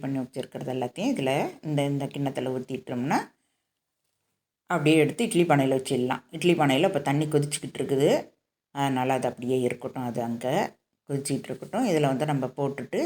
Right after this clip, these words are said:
எல்லாத்தையும் நம்ம எடுத்து போட்டுட்டு கொஞ்சம் இப்படி நம்ம டேப் பண்ணி விட்டோம் அப்படின்னாக்க, நல்லா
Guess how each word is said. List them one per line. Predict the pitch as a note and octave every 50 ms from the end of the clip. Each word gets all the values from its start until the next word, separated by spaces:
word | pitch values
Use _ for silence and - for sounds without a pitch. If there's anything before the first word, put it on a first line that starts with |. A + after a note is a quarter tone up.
| C#4
எல்லாத்தையும் | E3 D3 C3 D#3 - D3 C#3+ C#3
நம்ம | B2+ A#2+ B2+ B2 A#2 - - _ _ _ _ _ _ _ _ _ _ _ _ _ _ _ _ D3
எடுத்து | D#3 C#3 D3 C#3+ C#3 -
போட்டுட்டு | D3+ C#3+ C#3 - - F3 A3+ E4+ F4 - - _ _ _
கொஞ்சம் | D#3+ C#3+ C#3 D3 B2+
இப்படி | - D3+ D3+ D3+ D#3 C#3+
நம்ம | C#3 C3+ C3 B2+ -
டேப் | D3 C#3+ C#3+ C#3+ -
பண்ணி | C3+ C3 B2+ B2
விட்டோம் | A#2 - - C3+ B2+ B2+ - - C3+
அப்படின்னாக்க, | B2+ A#2+ B2+ C3 B2+ B2 B2 B2 B2 - F3+ B3 - - _ _ _ _ _ _ _ _ _ _ _ _ _ _ _ _ _ C#3+
நல்லா | D3 C#3+